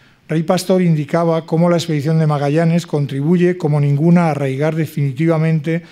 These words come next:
en las conciencias la idea de esfericidad del globo y de su relativa uniformidad,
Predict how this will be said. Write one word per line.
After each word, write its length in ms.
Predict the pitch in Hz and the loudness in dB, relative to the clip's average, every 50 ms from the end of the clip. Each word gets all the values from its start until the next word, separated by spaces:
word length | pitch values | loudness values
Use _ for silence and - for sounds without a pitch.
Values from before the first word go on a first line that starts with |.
| - - - - _ - | -20 -20 -20 -20 _ -6
en 80 | 147 | -2
las 160 | 147 143 139 - | -2 -2 -2 -2
conciencias 760 | - 143 135 131 110 151 165 175 175 165 - 170 170 165 143 | -4 -2 -2 -2 -2 0 2 2 2 2 2 0 0 0 -2
la 120 | 147 143 | -2 -4
idea 300 | 139 135 135 151 160 165 | -2 -2 0 0 2 2
de 80 | 160 160 | 2 0
esfericidad 680 | 147 151 - 151 139 131 135 110 - 147 143 151 156 | 0 -2 -4 -4 -4 -4 -4 -6 -4 -2 -2 0 0
del 180 | 151 147 143 135 | 0 0 -2 0
globo 440 | 131 147 165 170 160 160 170 202 214 - - - - - - _ - | 2 2 2 2 2 2 0 0 -4 -8 -20 -20 -20 -20 -20 _ -4
y 60 | - | -2
de 140 | 170 175 190 | 0 2 2
su 160 | - 202 175 | 2 2 2
relativa 420 | 165 165 156 151 143 - 160 160 170 | 2 2 2 0 0 0 0 0 2
uniformidad, 720 | 170 160 156 143 - - 147 135 131 131 135 139 131 135 | 4 4 2 2 0 -4 -6 -4 -4 -4 -4 -6 -6 -8